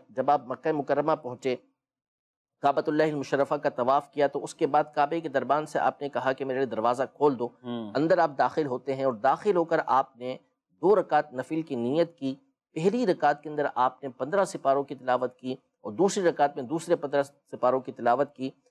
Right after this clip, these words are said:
Speaker 1: وہ دو رکعت کے اندر آپ نے پورا قرآن مجید
Speaker 2: اللہ،
Speaker 1: قرآن حمید ختم
Speaker 2: اللہ،
Speaker 1: کیا۔
Speaker 2: واہ۔
Speaker 1: تو اس طرح ان کا ذوق و شوق عبادت کا بہت زیادہ
Speaker 2: اور پھر
Speaker 1: تھا۔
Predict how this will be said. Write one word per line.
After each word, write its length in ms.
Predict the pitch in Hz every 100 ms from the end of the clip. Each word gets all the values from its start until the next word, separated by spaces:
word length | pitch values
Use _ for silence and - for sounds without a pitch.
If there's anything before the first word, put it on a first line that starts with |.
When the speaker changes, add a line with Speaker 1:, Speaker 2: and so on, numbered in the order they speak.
| _ -
Speaker 1:
وہ 120 | 143
دو 240 | 107 226
رکعت 340 | 226 165 151 151
کے 60 |
اندر 140 | 151 139
آپ 180 | 131
نے 60 | 131
پورا 260 | 117 156 151
قرآن 240 | 131 131
مجید 180 | 123 117
Speaker 2:
اللہ، 260 | 123 107
Speaker 1:
قرآن 320 | 113 127 117 107
حمید 200 | 98 90
ختم 180 | 85
Speaker 2:
اللہ، 380 | 113 101 98 90
Speaker 1:
کیا۔ 100 | 98
Speaker 2:
واہ۔ 240 | 117 117 - -
Speaker 1:
تو 60 | 170
اس 180 | 220
طرح 120 | 226 226
ان 120 | 180 190
کا 220 | 202 190
ذوق 320 | 117 110 143 165
و 40 |
شوق 220 | - 160 -
عبادت 460 | 117 110 139 139
کا 160 | 117 120 - _ _ _ -
بہت 220 | 147 170
زیادہ 220 | 131 120
Speaker 2:
اور 80 | 143
پھر 120 | 226
Speaker 1:
تھا۔ 140 | 233